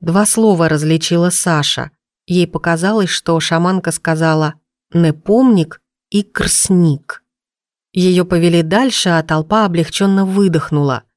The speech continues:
Но теперь люди не могли молчать. Их переполняли эмоции. Они шикали друг на друга и тут же не выдерживали и снова шептались.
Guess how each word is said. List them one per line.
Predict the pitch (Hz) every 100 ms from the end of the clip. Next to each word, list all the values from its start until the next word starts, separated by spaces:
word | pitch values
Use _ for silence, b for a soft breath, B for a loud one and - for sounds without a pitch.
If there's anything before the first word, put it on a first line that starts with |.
| _ _
Но | 180
теперь | 175 170 208 190
люди | 175 190 175
не | 175
могли | 180 180 190 202
молчать. | 160 151 - 180 135 - - _ _ _ _
Их | 190 -
переполняли | 180 180 175 180 180 175 185
эмоции. | 196 196 170 - 143 117 - _ _
Они | 170 165
шикали | 160 - 233 180 170
друг | 160 170
на | 175 165
друга | 170 165 165
и | 156 156
тут | - 233
же | 185
не | 170 160
выдерживали | 160 165 226 190 175 165 160 156 _
и | -
снова | - 180 180
шептались. | 170 175 - 170 151 123 117 -